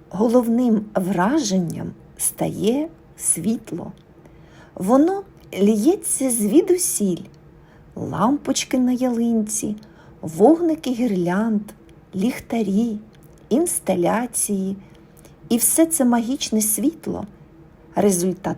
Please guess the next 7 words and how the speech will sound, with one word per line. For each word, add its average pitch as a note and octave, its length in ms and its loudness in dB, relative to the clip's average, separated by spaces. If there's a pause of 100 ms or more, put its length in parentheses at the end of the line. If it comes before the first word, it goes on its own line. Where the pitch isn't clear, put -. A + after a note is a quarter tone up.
простих, - 800 -4 (300)
але F#3+ 320 2 (160)
дивовижних G#3 1400 2 (280)
законів B3 800 -4 (540)
оптики. - 680 -6 (1300)
Ці D4+ 200 6
закони G#4+ 600 0